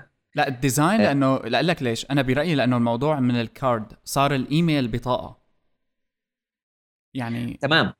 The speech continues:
Speaker 2: بس ما عاد في تركيز على ال-، السايد بار على الشمال.
Speaker 1: لا،
Speaker 2: ما
Speaker 1: إيه.
Speaker 2: خلص صار عندك أنت الإيميل هو اللي بالنص، صار عندك أنت كل إيميل بقلبه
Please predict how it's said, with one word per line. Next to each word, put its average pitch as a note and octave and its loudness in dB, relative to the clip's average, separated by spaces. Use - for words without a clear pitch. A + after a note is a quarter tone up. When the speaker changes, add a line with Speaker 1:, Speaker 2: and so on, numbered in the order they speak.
Speaker 2:
بس B2+ -2
ما F#3 6
عاد F#3 6
في E3+ 4
تركيز C#3+ 4
على A#2+ 6
ال-، A#2 6
السايد A#2+ 4
بار C3 6
على A#2+ 4
الشمال. B2+ 0
Speaker 1:
لا، C3 2
Speaker 2:
ما C#3+ 2
Speaker 1:
إيه. - -4
Speaker 2:
خلص D#3+ 0
صار C#3+ 4
عندك D#3+ 2
أنت D#3+ -2
الإيميل D3+ 2
هو C#3 4
اللي C3+ 6
بالنص، B2 0
صار C#3 2
عندك D#3 2
أنت D3+ 0
كل F#3+ 2
إيميل D#3+ 2
بقلبه C3+ 4